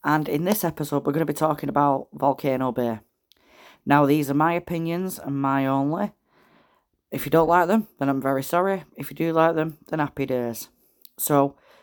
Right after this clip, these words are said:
we did one day at Volcano Bay, and I will not be repeating it.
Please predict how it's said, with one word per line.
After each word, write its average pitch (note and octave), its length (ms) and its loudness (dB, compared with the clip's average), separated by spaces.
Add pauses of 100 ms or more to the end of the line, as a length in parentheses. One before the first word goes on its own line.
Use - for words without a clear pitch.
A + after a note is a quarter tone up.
(280)
we F#3+ 240 2
did D3 320 2 (340)
one D#3 300 2
day C3 320 0 (580)
at - 440 -8 (580)
Volcano A#2+ 500 -2
Bay, A2+ 240 -4 (1800)
and D3 140 4
I D3 40 6
will C#3+ 200 4
not D3 240 2
be C3 80 -2
repeating B2+ 540 -8
it. A#2+ 140 -6